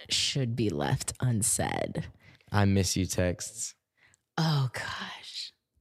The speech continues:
Speaker 2: That you don't need it. You can miss somebody in silence.
Speaker 1: How many "I miss you" texts do you send?
Speaker 2: Oh, it's
Speaker 1: <laughs>
Speaker 2: way too many. 'Cause it's like, sometimes it's, it's, it's at night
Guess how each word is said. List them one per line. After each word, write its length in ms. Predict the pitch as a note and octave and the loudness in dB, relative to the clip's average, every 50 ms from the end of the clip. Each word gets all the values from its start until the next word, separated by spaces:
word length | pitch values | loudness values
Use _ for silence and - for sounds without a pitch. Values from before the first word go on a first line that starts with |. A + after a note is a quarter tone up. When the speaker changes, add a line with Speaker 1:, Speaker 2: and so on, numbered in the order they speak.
| - - - | -14 -6 -4
Speaker 2:
That 260 | G#2 G2+ G#2+ G#2+ G#2 | 0 2 2 4 4
you 160 | F2+ G#2 A2 A2 | 4 4 4 4
don't 220 | G#2+ G2+ F#2+ F#2+ | 4 4 2 2
need 180 | F#2+ F#2 E2+ F#2 | 0 0 2 2
it. 300 | F#2 F#2 F#2 - - - _ _ - | 0 0 -2 -6 -12 -20 _ _ -2
You 120 | A#2+ A#2 | -2 0
can 200 | - - A#2 A2 G#2+ | 2 4 4 6 6
miss 140 | G#2+ G2 | 4 4
somebody 420 | - - G#2+ G2+ G2+ G2+ G2 F#2+ F#2+ | 4 4 4 6 6 6 6 6 4
in 120 | F#2 F2+ | 4 2
silence. 600 | E2 - F#2+ F#2 F2+ E2+ E2+ F2 F2 - - - - _ _ _ _ _ _ _ _ _ _ _ _ _ _ _ _ - | 2 2 2 2 2 2 2 0 0 -2 -6 -10 -12 _ _ _ _ _ _ _ _ _ _ _ _ _ _ _ _ -4
Speaker 1:
How 260 | A3+ G3+ F#3+ F#3+ E3 | -2 0 0 0 0
many 220 | E3 E3+ E3 D3+ C3+ | 2 2 2 2 2
"I 100 | C3+ D3 | 2 2
miss 240 | D3+ D3 D3 - - | 2 2 2 2 0
you" 80 | C3+ C3+ | 0 2
texts 360 | - D#3+ B2+ A2+ - - - | 2 0 0 0 0 -2 0
do 80 | A2+ | 0
you 60 | G2 B2 | 0 0
send? 280 | - - F2+ E2+ G2+ | 0 0 0 0 2
Speaker 2:
Oh, 120 | G2 F#2+ F#2 | 2 2 0
it's 800 | F2+ - - - - - - - B3+ - - C4+ - - - - - - - - _ | 0 2 2 2 2 2 0 0 0 0 0 -2 -2 -4 -10 -12 -12 -12 -12 -14 _
Speaker 1:
<laughs> 280 | _ _ _ _ - - | _ _ _ _ -4 0
Speaker 2:
way 300 | G#2+ A#2+ B2+ B2+ B2 A#2 | 2 4 6 4 4 2
too 200 | F#2+ - A2+ G#2 | 0 0 -2 0
many. 460 | G#2 G#2 G2+ F#2+ F#2+ F#2+ F2+ F2+ G2 - _ _ _ - - - _ - - - | 0 0 0 0 -2 -2 -4 -6 -8 -14 _ _ _ -20 -20 -18 _ -12 -4 -2
'Cause 140 | C#3+ C#3+ D3 | 0 0 2
it's 160 | D3 D3+ - | 2 2 2
like, 180 | E3+ E3+ D3+ | 2 2 2
sometimes 560 | - - E3 D#3+ D3+ C#3+ D#3 D#3 D3+ D3 C#3+ C#3 | 2 0 0 0 2 2 2 2 4 4 2 2
it's, 200 | C3 G#2+ G#2+ A2+ | 0 0 0 2
it's, 460 | A#2 A2+ G#2 - - - - - - _ - _ - _ _ _ _ _ _ _ _ _ _ _ _ _ - | 2 2 2 0 -2 -4 -6 -6 -10 _ -20 _ -20 _ _ _ _ _ _ _ _ _ _ _ _ _ 0
it's 200 | A#2 B2 - - | 0 2 4 6
at 160 | C#3 C3 B2+ | 6 6 6
night 300 | B2 A#2 A#2 A#2 A#2 A#2 | 6 6 6 6 6 6